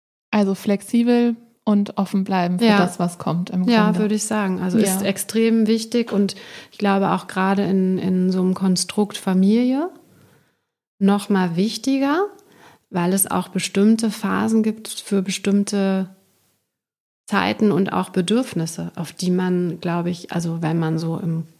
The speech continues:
Speaker 2: Grund erfolgreich, und dafür zählt für mich Familie mit rein, weil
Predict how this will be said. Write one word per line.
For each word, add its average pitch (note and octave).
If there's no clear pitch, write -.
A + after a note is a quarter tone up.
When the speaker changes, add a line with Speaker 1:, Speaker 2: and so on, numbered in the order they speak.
Speaker 2:
Grund C4+
erfolgreich, A#3+
und G3
dafür F3
zählt F#3+
für -
mich F#3
Familie F#3+
mit F3
rein, G3
weil F#3